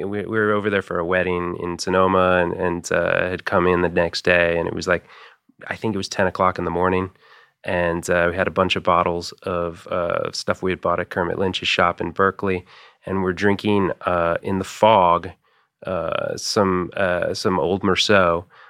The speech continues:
uh, in, uh, literally, uh, in ten o'clock in the morning, eating barbecued oysters. Uh, and, uh, and though you're very aware that that's just a moment in time, and that if I did that every single day of my life, that'd probably get old too.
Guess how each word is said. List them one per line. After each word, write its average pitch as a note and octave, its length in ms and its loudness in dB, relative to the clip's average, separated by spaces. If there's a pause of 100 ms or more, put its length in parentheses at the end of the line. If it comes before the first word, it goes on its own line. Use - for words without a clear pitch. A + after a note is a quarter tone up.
(160)
uh, F2 380 -2
in, F#2 480 -2
uh, F2 760 0 (560)
literally, F2+ 760 0
uh, F2+ 100 -2 (200)
in B1+ 300 -10
ten G2+ 180 0
o'clock F2+ 320 2
in F#2+ 60 0
the F2+ 80 0
morning, F2 420 2
eating F2 320 -4
barbecued - 460 -2
oysters. E2 560 -2 (340)
Uh, - 240 -2 (120)
and, F#2 380 0
uh, F2+ 360 4 (120)
and G#2 140 2
though A2+ 180 6
you're A#2 180 4
very A#2 360 6
aware G#2 320 4
that G#2+ 140 0
that's F#2 160 -2
just - 200 -4
a G2 40 0
moment F#2+ 440 2
in F2+ 140 -2
time, F#2+ 460 2 (420)
and F2+ 160 -2
that F#2 100 4
if F#2 140 2
I F2+ 140 4
did F2+ 240 -2
that F2+ 160 2
every F2+ 220 -2
single F#2+ 460 0
day F2+ 280 2
of F2+ 60 0
my F2+ 120 2
life, F2 300 2
that'd E2+ 140 -8
probably E2+ 240 -4
get E2+ 140 -8
old F#2+ 260 -6
too. G2+ 260 -6